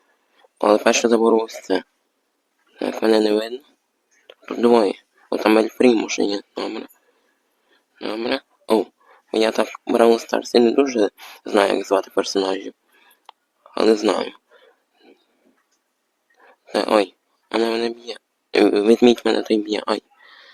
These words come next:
Все, тікаємо. Фух, втікли. Добре. Йдемо сюди. Добре, добре, добре, добре.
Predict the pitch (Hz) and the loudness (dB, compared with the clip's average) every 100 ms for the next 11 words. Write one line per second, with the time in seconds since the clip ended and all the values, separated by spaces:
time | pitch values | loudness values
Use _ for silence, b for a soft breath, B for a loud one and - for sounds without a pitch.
0 | b - - 104 120 - - 104 104 110 | b -8 0 0 0 -6 -10 -4 0 0
1 | 123 143 _ _ _ _ _ _ _ _ | -2 -6 _ _ _ _ _ _ _ _
2 | _ _ _ _ _ _ _ _ _ b | _ _ _ _ _ _ _ _ _ b
3 | b _ _ _ _ _ _ _ _ - | b _ _ _ _ _ _ _ _ -20
4 | _ - 117 - - _ - 104 - 101 | _ 0 2 2 -6 _ -4 -4 -4 -10
5 | - - 101 104 - b b b b _ | -12 -12 -6 -4 -6 b b b b _
6 | B _ - 110 - - 101 107 127 - | B _ -10 -8 -8 -6 -2 -2 -2 -8
7 | _ _ _ _ _ _ _ _ _ _ | _ _ _ _ _ _ _ _ _ _
8 | _ _ _ _ _ b b b b _ | _ _ _ _ _ b b b b _
9 | - 110 113 117 113 110 110 117 113 117 | -10 -8 -6 -2 -2 -2 -6 -12 -14 -16
10 | 117 117 120 127 135 | -20 -18 -18 -20 -20